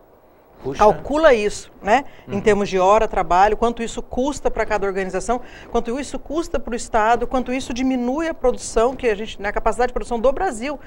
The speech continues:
Speaker 2: de pib, de, né? Então, o impacto é, em, em reais é muito grande.
Speaker 1: É, eu, eu acho assim que às vezes,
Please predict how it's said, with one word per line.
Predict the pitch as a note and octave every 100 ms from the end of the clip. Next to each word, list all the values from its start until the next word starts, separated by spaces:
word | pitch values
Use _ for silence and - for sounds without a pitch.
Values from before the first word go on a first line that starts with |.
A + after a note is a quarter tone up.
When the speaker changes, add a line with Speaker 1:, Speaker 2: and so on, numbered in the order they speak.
| - -
Speaker 2:
de | G3+
pib, | - C4+ C#4 B3+ G#3 E3+
de, | G3 G3 -
né? | G3+ C#4+
Então, | A#3 A#3 D4+ - - - -
o | A#3
impacto | B3 - A#3+ C#4 -
é, | C#4+ C4 C4 A3
em, | A3+ C#4 A#3+ A3
em | A3+ B3 A#3+
reais | A3 F3+ G3+ D#4 C4+ -
é | A#3+
muito | A#3+ A3+ A3 A3 B3+
grande. | E4+ A3+ A#3+ F#3 - - - E3+
Speaker 1:
É, | D#3+ B2+ C#3
eu, | C#3+ D#3+ -
eu | C#3 C#3
acho | B2+ -
assim | - - A#2+ G#2
que | - A2
às | G2+
vezes, | F#2+ C#3 C#3+ A#2 G2 G2 -